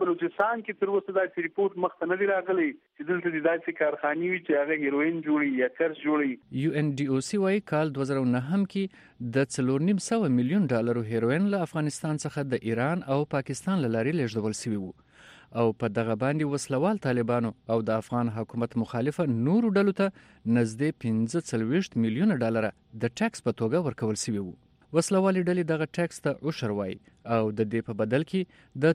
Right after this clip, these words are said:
Speaker 2: تاریاکو کروندګرو ته له حکومتي ادارو څخه ژغورنه ورکوي. خو سید علي شاه وایي په خپله د افغان حکومت یو شمېر چارواکي هم د کوکنارو په کښت او قاچاق روږدي.
Speaker 1: رشیا ټوډے دا هغه د ریپورت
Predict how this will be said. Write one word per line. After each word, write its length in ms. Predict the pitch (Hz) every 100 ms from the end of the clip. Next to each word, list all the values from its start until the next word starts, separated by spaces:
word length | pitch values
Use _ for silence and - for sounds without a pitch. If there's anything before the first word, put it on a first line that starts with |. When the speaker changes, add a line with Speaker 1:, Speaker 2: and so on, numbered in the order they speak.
| -
Speaker 2:
تاریاکو 440 | 143 156 156 151 -
کروندګرو 600 | 127 123 120 120 160 175
ته 60 | 170 170
له 60 | 143
حکومتي 380 | 123 131 131 170 139
ادارو 340 | 123 127 151 220
څخه 180 | - 127 127 131
ژغورنه 360 | 120 123 131 113
ورکوي. 340 | 104 - 101 87 - - -
خو 80 | 196
سید 200 | 202 190
علي 100 | 190 185
شاه 140 | 190 180
وایي 160 | 180 175
په 120 | 139 139
خپله 280 | - 233 226
د 100 | 160 135
افغان 240 | 160 147 123
حکومت 420 | 123 - 147 151 127
یو 100 | 185
شمېر 240 | - 127 120
چارواکي 500 | 127 113 123 135 127 120 131
هم 100 | 208 165
د 80 | -
کوکنارو 360 | 107 123 110 107
په 60 | 107 -
کښت 340 | 185 214 - _ - 127
او 40 | 120 120
قاچاق 380 | 107 - 139 147 - 131
روږدي. 380 | 123 101 101 92 - - 139
Speaker 1:
رشیا 300 | 139 - 190 180
ټوډے 260 | - 147 143 127 _ -
دا 60 | 156 185
هغه 200 | 190 233
د 80 | 220 208
ریپورت 420 | 208 208 214